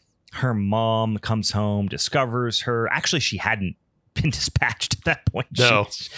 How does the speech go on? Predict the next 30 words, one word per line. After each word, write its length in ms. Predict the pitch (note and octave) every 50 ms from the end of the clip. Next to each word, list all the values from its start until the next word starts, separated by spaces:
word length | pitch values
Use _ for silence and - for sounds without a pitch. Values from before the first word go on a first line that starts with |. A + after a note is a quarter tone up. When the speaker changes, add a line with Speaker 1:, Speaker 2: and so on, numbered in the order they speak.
| A#2+ C3 -
Speaker 1:
she 120 | - A#2+
was 100 | A#2 G2
actually 280 | A2+ A2+ - - D3 C3+
still 260 | - - - A2+ F#2
alive, 320 | F2+ F#2+ G2 F#2 E2 F2 - - - - - G2+ F2+ - -
um, 500 | A2+ A2+ A2 G#2 G#2+ G#2+ G#2 G#2 G#2 G2+
which 220 | F2 G#2 - -
was 160 | G#2 G2 F2+ -
in 140 | - G#2+ G#2
and 100 | G#2 F#2+
of 80 | G2 E2+
itself 280 | - - G#2+ G2 F#2 -
is 60 | -
a 20 |
little 100 | F#2+ F2+
bit 100 | E2+ E2 F2
of 40 |
a 40 | F2
spoiler. 400 | - - - F#2 F2 D#2+ E2 E2+ - - - -
But 140 | - A#2+ A2+
her 140 | G2+ A#2+ A#2
mom 180 | A2 A2 G#2+
comes 240 | G#2 - A2+ G#2+ -
home 140 | - G2+ G2
and 80 | F#2 -
discovers 580 | A#2+ - - F#3+ E3+ D3 B2 C3+ B2+ A#2 G#2
it, 160 | A#2+ A#2 A2
blah, 140 | G#2 G#2 G2+
blah, 80 | F#2+ F#2
blah. 240 | - F#2 E2+ E2+